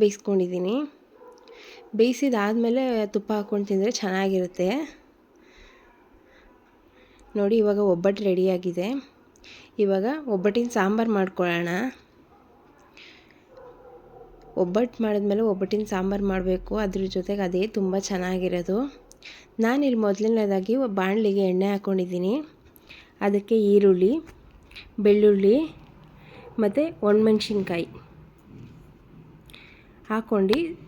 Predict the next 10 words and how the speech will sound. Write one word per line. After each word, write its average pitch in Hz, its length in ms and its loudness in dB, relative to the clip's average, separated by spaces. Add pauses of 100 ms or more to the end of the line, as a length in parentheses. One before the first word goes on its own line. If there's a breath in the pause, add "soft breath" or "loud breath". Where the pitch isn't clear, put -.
(600)
ಫ್ರೈ 220 160 4 (100)
ಮಾಡ್ಕೊತಾ 208 440 0
ಇದ್ದೀನಿ. 185 300 0 (2250 loud breath)
ನಿಮಗೆ 247 260 2 (100)
ಖಾರಕ್ಕೆ 226 420 0
ಎಷ್ಟು - 240 -8
ಬೇಕೋ 233 200 2 (100)
ಅಷ್ಟು - 240 -6
ನೋಡ್ಕೊಂಡು 208 360 0
ಹಾಕ್ಕೊಳ್ಳಿ 190 300 0